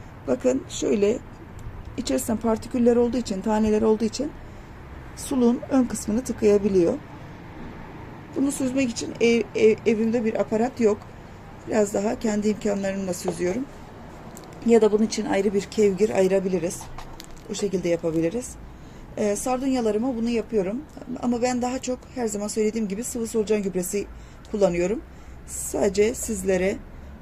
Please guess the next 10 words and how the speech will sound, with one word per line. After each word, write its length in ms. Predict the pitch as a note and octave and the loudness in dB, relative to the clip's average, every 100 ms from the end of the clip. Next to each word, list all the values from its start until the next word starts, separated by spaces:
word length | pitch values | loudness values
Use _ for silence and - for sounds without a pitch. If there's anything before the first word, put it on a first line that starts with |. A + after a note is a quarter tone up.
| - B3+ | -6 -2
yanmış 340 | B3 A#3 - | 0 0 0
ahır 160 | A#3 A3+ | 0 2
gübresinin 440 | G#3+ G3 F#3+ G3 | 2 2 2 -2
şerbetiyle 600 | F#3 B3 G#3 G3+ G3+ F3+ | 0 2 2 2 2 2
de 160 | G3+ C4 - - - - | 2 -2 -10 -14 -14 -6
eskiden 380 | A#3+ - A3 A3 | -6 -2 0 0
sıvı 220 | G#3+ A3+ | 0 -2
solucan 340 | A3+ A3 G3+ F#3 | 0 2 2 0
gübreleri 380 | F3 F#3 A3+ | 0 0 2
yoktu. 360 | A#3+ F#3+ F#3+ | 2 2 0